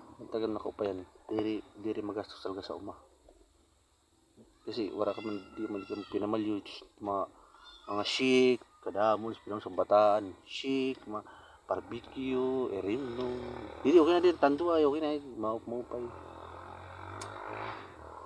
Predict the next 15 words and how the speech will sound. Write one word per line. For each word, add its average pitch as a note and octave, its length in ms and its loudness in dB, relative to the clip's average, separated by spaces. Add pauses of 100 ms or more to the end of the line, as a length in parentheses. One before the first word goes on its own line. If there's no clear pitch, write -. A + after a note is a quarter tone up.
(1040)
Hmm, G2+ 160 -4 (240)
ito - 160 -8
man, G2 240 2
may G2 80 -2
man G2+ 160 0
scooter - 400 -2
nga A2 240 -2
nag, - 80 -8 (540)
Inaram, G#2+ 480 2 (320)
paruh-harurot. G2 720 2 (3750)
So, A2 100 -2
yun, G#2+ 140 6
itong G#2+ 180 4
kanta G#2+ 220 4
simbahan. F#2+ 500 2